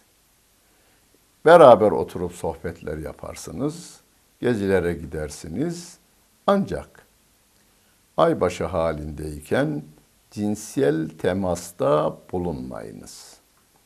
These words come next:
Temizlendikleri takdirde, yani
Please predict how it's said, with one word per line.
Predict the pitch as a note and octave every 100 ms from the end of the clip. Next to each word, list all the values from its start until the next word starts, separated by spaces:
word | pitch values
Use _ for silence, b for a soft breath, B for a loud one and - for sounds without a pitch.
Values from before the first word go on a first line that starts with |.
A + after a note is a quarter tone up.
| b b b b b -
Temizlendikleri | G#3+ G#3 D#3 C3 A2+ G2+ G2 F#2 F2
takdirde, | - F2 - E2 C#2+ C#2+ F#2 A#2 D3+ - _ -
yani | A2 A#2 F#2+ F2 G2 C#3+